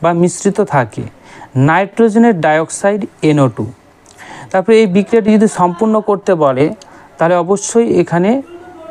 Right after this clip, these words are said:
এটা হয়ে যাবে, এ হয়ে যাবে নাইট্রিক অ্যাসিড আর বি হয়ে যাবে নাইট্রাস অ্যাসিড। ওকে, এইচ এন ও টু হবে নাইট্রাস অ্যাসিড,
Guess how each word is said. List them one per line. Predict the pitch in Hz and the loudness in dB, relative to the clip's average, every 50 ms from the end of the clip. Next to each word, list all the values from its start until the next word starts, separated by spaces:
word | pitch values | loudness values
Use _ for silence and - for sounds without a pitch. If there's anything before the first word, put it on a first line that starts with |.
| - - | -8 -4
এটা | 170 165 151 190 180 | -2 0 0 0 0
হয়ে | 147 165 175 165 156 | 0 2 2 2 2
যাবে, | 139 143 135 127 139 147 180 254 294 285 - _ - - - - | 2 0 0 0 0 -2 -2 -2 -4 -8 -10 _ -20 -20 -12 -4
এ | - 185 220 247 | 0 2 2 2
হয়ে | 220 170 190 196 196 196 196 | 2 2 2 2 2 2 2
যাবে | 202 196 190 185 208 214 202 - - 165 | 2 0 2 2 2 0 0 -2 -2 -2
নাইট্রিক | 147 135 127 127 131 - - 185 180 | 0 0 0 0 -2 -4 -4 -2 -2
অ্যাসিড | 208 190 - - 254 277 - - - - - - | -2 -2 0 0 0 0 -2 -4 -14 -12 -6 -2
আর | 156 151 147 147 | 0 2 2 0
বি | 147 147 175 202 | 0 0 2 2
হয়ে | 185 156 165 165 | 2 2 2 2
যাবে | 180 190 | 2 2
নাইট্রাস | 175 151 127 131 127 - 180 196 214 - | 2 0 0 -2 -2 -2 -2 -2 0 0
অ্যাসিড। | 160 131 110 - - - - - - - _ _ - | -2 -2 -2 -2 -8 -10 -10 -12 -16 -20 _ _ -8
ওকে, | 180 180 - 247 220 - _ _ - - - - - - 160 156 147 131 113 - _ _ - | -6 -4 -2 -4 -4 -6 _ _ -20 -20 -20 -20 -20 -20 -18 -18 -18 -18 -20 -20 _ _ -2
এইচ | - 175 190 220 240 254 - - - - _ - - | 0 2 2 2 2 0 -2 -4 -12 -16 _ -4 0
এন | 180 190 196 202 | 2 2 2 2
ও | 208 208 | 0 0
টু | 202 - 208 196 | 0 0 0 0
হবে | 165 160 175 165 190 190 | 0 0 0 0 0 0
নাইট্রাস | 175 151 143 135 131 117 - 151 156 156 143 | 2 2 2 0 0 -2 -2 -2 -2 -2 0
অ্যাসিড, | - 180 170 - - 247 262 | -2 -2 -2 -2 -2 -4 -4